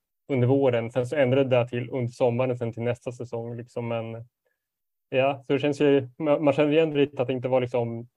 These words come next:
en flygande start direkt liksom, utan att det tog ett tag innan det satte sig.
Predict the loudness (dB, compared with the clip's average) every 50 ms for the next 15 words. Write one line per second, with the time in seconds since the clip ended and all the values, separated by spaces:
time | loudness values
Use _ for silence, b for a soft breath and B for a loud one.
0 | _ _ _ _ _ -6 -4 -4 -2 0 0 2 2 2 0 0 -2 0 2 2
1 | 2 2 2 -2 -2 -2 -2 -2 -2 -6 _ _ -12 -12 -12 -12 -14 -12 -10 -10
2 | -10 -8 -8 -8 -6 -6 -8 -10 _ -20 -20 _ _ -16 -8 -6 -4 -4 -4 -4
3 | -4 -4 -4 -4 -4 -6 -8 -6 -6 -6 -6 -6 -8 -12 -18 -16 -16 -16